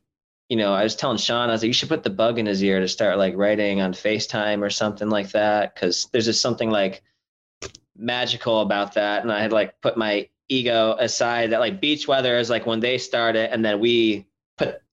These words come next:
put the band around it. You know what I mean? So, um, after bugging them for, like, a year and a half,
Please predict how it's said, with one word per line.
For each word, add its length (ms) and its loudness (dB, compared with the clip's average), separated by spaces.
put 160 -2
the 80 -4
band 300 -2
around 340 0
it. 180 -2
You 80 -2
know 80 2
what 100 4
I 100 0
mean? 380 -2
So, 680 0
um, 520 0
after 300 -2
bugging 400 0
them 220 -2
for, 120 0
like, 220 2
a 60 0
year 260 0
and 80 -2
a 80 -2
half, 560 -6